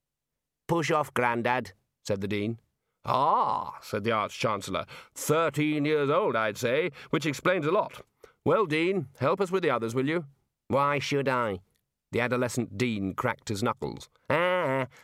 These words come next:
I'm young again, and soon you'll be dead. I've got my whole life ahead of me." Firstly, you'll spend it here, and secondly, Dean,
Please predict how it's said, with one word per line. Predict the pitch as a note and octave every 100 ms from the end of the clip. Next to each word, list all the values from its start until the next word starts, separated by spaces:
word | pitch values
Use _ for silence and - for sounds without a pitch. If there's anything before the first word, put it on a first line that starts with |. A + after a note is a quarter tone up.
| -
I'm | C#3+ D#3+ D3+
young | D3 E3+
again, | E3+ C3 A#2
and | B2
soon | A#2 D#3+ D#3
you'll | C#3 D3 C#3
be | B2+
dead. | C#3+ C#3 C#3+ A2+ G#2+ - _ -
I've | C3+
got | B2+ C3
my | B2+
whole | B2+ C3+ C3
life | C3 C#3+ D#3
ahead | F#3 F3+
of | D3
me." | C3+ G#2+ F#2 _ _ _ _ _ _ _ _
Firstly, | - F#3 D3 A2+ A2 A#2+ B2+
you'll | A#2 A#2
spend | - B2+ A2+
it | G#2+
here, | D3+ A#2+ G2 C3+ D3 - _ _ -
and |
secondly, | C#3+ A3+ D3+ B2+ A#2+
Dean, | B2+ C3 C3+